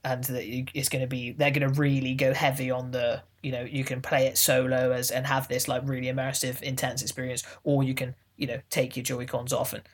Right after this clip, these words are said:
Speaker 2: share it with, with, with someone else and do something like that. Um, which again, I think leans more into my twenty twenty-two again, because y-, you don't wanna be, uh,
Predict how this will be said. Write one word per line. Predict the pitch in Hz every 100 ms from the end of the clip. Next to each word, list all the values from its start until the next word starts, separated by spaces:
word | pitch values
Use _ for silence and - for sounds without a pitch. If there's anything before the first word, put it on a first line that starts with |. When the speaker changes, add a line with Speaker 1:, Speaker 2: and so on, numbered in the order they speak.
| _
Speaker 2:
share | - - 127 123
it | 123
with, | 123 135
with, | 147 127 131 165
with | 131
someone | - 127 127
else | 127 127 -
and | 135 - - - -
do | 127
something | 127 -
like | 117 113
that. | 120 - -
Um, | 139 117 120 - _ _ -
which | 139 113
again, | 135 123 120
I |
think | - 135 117 - - -
leans | 139 131 127 131
more | 139 135 127
into | 120 -
my | 123
twenty | 131 120
twenty-two | 131 120 131 127
again, | 127 123
because | 123 120 123 117 - - - - -
y-, | 131 135
you | 131 127
don't | 131 127
wanna | 127
be, | 123 120 127 _ _ _ _ _
uh, | 139 123 139